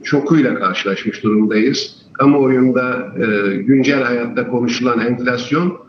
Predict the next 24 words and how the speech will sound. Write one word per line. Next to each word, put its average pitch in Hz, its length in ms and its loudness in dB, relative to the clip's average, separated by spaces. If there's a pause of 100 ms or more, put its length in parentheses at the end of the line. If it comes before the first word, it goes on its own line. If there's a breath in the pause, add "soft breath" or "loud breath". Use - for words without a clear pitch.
(240 loud breath)
biliyorsunuz 139 580 2 (100)
üretici 127 460 2
fiyatlarında, 120 1040 -2 (280 loud breath)
e, 110 60 0 (140)
görünen 131 680 2
resmi 127 400 2
rakamlar, 120 720 -2 (360)
e, 110 280 0
tüketici 143 560 2
enflasyonunun 120 840 0
neredeyse 117 540 0 (420)
iki - 220 0
buçuk 139 320 -2
misli. 107 580 0 (100)
Bu 151 120 4
da 165 360 -2
bizim 139 200 2
maliyetlerimizde 123 960 0
o 151 120 -2
kadar 127 360 -2
büyük 147 260 0
artış 120 420 -4
var 98 200 -4
demek. 101 260 -4